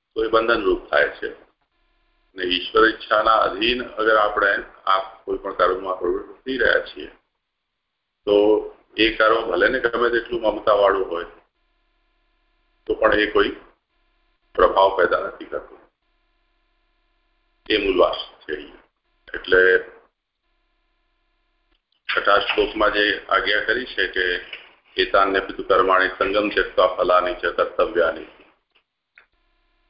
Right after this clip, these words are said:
એ કર્મમાં આસક્તિ અને ફલાશાનો ત્યાગ, તત્પૂર્વક અગર કોઈ પણ કર્મ કરવામાં આવે છે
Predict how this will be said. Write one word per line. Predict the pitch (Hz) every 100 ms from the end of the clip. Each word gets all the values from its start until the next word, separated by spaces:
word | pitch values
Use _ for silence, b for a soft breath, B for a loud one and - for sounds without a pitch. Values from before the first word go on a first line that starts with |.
| _ _ _ _
એ | 87 80 - - _ _ _ - - - _ _ -
કર્મમાં | 92 101 101 101 95
આસક્તિ | 95 113 - 131 123
અને | 95 87 - _ _ _ _ _ _ -
ફલાશાનો | 101 98 87 90 82 85
ત્યાગ, | 90 87 - - - _ _ _ _ _ _ _ _ _ _ _ _
તત્પૂર્વક | 107 - 123 123 127 120
અગર | 120 123
કોઈ | 127 123
પણ | 123
કર્મ | 123 110 117
કરવામાં | 113 110 117 120 127
આવે | 151 135
છે | -